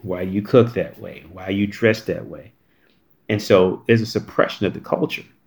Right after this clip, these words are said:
that happens most of the early twentieth century.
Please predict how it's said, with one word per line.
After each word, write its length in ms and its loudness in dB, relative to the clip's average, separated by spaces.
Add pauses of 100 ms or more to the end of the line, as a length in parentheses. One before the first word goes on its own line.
(720)
that 120 4
happens 760 -2 (920)
most 320 2
of 60 4
the 80 2
early 280 4
twentieth 320 -4
century. 380 -4